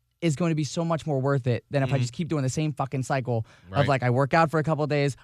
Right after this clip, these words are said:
Speaker 1: I eat like shit, and I go back to where I just started." Like, it's that.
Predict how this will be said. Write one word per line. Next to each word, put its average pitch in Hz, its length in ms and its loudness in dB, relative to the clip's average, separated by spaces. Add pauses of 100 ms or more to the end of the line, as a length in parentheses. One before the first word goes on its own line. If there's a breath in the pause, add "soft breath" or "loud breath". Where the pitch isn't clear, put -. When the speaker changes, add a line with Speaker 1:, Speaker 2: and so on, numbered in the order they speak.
Speaker 1:
I 139 60 -2
eat 123 180 0
like 127 160 0
shit, - 300 -4
and 123 80 -6
I 117 60 0
go 123 100 2
back 110 300 -2
to 131 100 -2
where 117 140 0
I 120 40 2
just 117 180 -4
started." 110 380 -2
Like, 135 220 0 (540)
it's 151 220 0
that. 175 300 4